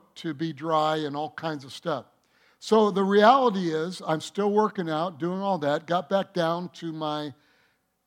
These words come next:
playing baseball weight, all the different stuff. And it's funny because a lot of people came to me and said, "Pastor, you've been losing weight. Are you okay?" Why didn't you come to me when I, when I weighed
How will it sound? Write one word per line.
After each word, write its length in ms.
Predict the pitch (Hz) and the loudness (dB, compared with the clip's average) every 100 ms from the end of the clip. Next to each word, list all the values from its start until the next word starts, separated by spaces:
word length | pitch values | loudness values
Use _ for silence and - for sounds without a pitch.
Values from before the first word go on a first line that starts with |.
| _ | _
playing 440 | - 175 185 180 151 | 0 2 2 0 0
baseball 600 | 175 170 - 180 160 151 | 0 -2 -2 0 0 0
weight, 420 | 151 156 180 - | 0 0 -2 -10
all 260 | - 143 165 | -6 -2 0
the 120 | 170 | -2
different 340 | 151 165 175 147 | -4 -6 -6 -10
stuff. 340 | - 147 151 | -4 -4 -2
And 160 | 165 175 | -2 -2
it's 140 | - | -4
funny 300 | - 262 226 | 0 2 2
because 320 | 175 - 170 | -2 -6 -8
a 60 | 165 | -4
lot 200 | 170 185 | 0 0
of 80 | 185 | -2
people 260 | 202 180 | -8 -10
came 240 | 139 190 214 | -6 -4 -4
to 60 | |
me 120 | 180 | -4
and 80 | 156 | -8
said, 240 | - 156 - _ _ _ _ _ _ | -4 -6 -6 _ _ _ _ _ _
"Pastor, 480 | 202 269 254 - | 0 2 0 -6
you've 300 | 147 147 254 | -6 -2 -2
been 200 | 214 165 | -2 -4
losing 400 | 160 202 160 147 | -2 -4 -4 -6
weight. 260 | 147 220 220 | 0 2 2
Are 120 | 131 | -2
you 260 | 123 170 226 | -4 -2 0
okay?" 520 | 185 - 156 190 226 - _ _ _ _ _ _ _ _ _ _ _ _ _ _ _ _ _ _ _ _ | -2 -2 0 0 -2 -6 _ _ _ _ _ _ _ _ _ _ _ _ _ _ _ _ _ _ _ _
Why 160 | 160 196 | 6 6
didn't 160 | 277 190 | 6 2
you 80 | |
come 260 | 196 240 254 | 4 6 8
to 60 | 233 | 6
me 240 | 226 262 | 6 6
when 220 | 240 226 | 8 8
I, 180 | 226 214 | 8 6
when 380 | 208 180 208 214 | 4 2 2 4
I 100 | 208 | 6
weighed 460 | 202 226 226 208 | 8 8 8 4